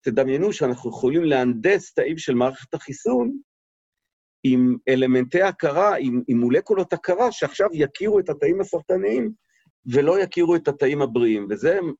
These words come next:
בדיוק הטריק שעושים בכל ההנדסה הגנטית של, של לימפוציטים, שזה בעצם התקליט של זליג, ואפשר לקחת אותה ל-,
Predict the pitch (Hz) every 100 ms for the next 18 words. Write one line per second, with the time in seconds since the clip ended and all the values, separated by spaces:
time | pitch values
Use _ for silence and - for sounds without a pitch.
0 | _ 123 117 151 151 - 190 202 - 139
1 | - 170 175 135 135 147 151 147 147 139
2 | 117 127 113 - 156 139 147 170 151 -
3 | - 123 127 - _ _ _ - 135 120
4 | 123 117 120 110 139 123 104 92 - 104
5 | 123 120 123 135 120 - - 127 135 -
6 | 120 110 170 165 135 127 113 107 110 _
7 | _ _ _ - 131 131 135 123 135 -
8 | 120